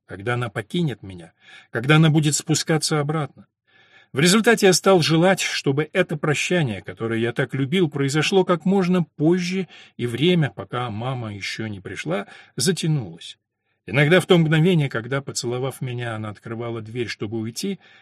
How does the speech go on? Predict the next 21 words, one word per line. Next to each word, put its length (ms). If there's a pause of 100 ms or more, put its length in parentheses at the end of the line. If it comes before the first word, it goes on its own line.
(100)
мне 160
хотелось 400
снова 260
позвать 440
её, 220
сказать 500
ей: 140
«Поцелуй 540
меня 300
ещё 320
раз». 380 (420)
Но 100
я 180
знал, 260
что 180
после 360
этого 220
лицо 380
её 160
станет 380
сердитым, 560